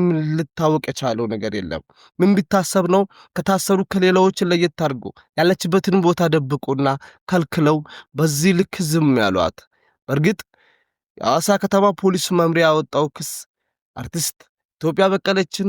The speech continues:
የከበረውን የሲዳማ ሽማግሌን ተሳርባለች፣ እንዲሁም የክልሉን ርዕሰ መስተዳድሩንም ጭምር በድፍረት ተናግራለች ስል ክስ መስርቶ ቢሆን ኢትዮጵያ የተናገረችው የመናገር መብቷን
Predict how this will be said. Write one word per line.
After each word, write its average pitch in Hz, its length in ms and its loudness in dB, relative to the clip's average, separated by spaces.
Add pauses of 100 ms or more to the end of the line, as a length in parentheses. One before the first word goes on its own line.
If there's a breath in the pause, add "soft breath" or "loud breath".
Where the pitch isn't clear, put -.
የከበረውን 185 580 2
የሲዳማ 196 520 2 (440)
ሽማግሌን 180 680 0 (300)
ተሳርባለች፣ 160 760 0 (140)
እንዲሁም 170 420 2 (400 loud breath)
የክልሉን 185 600 0 (340 soft breath)
ርዕሰ - 240 -8
መስተዳድሩንም 202 880 2
ጭምር 190 380 0 (260 soft breath)
በድፍረት 160 440 -2 (100)
ተናግራለች 175 760 2
ስል 170 220 -2 (120)
ክስ - 200 -4 (100)
መስርቶ 170 440 0
ቢሆን 127 320 -4
ኢትዮጵያ 151 400 -4
የተናገረችው 190 720 0 (380 soft breath)
የመናገር 180 560 0
መብቷን 202 480 0